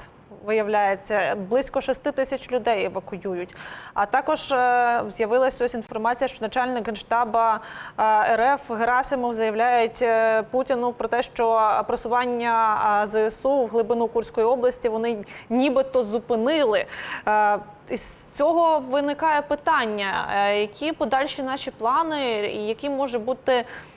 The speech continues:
м, розширення арсеналу бойових дій надалі?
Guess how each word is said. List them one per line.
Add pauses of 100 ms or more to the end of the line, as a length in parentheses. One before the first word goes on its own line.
(120)
м,
розширення
арсеналу
бойових
дій
надалі?